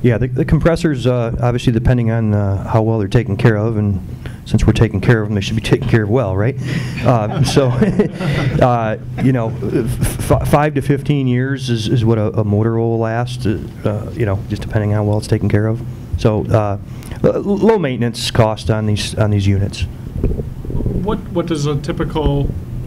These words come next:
Speaker 2: um, motor cost if you had to replace it,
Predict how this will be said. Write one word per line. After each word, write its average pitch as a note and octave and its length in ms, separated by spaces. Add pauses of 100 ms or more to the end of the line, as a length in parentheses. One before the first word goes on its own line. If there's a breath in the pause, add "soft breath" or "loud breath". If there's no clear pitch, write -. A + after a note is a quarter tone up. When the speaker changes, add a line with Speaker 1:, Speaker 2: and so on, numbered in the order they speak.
(540)
Speaker 2:
um, C3 720 (340)
motor D#3 340
cost C#3 400
if B2 120
you C3+ 60
had C3 200
to B2 120
replace B2+ 400
it, - 60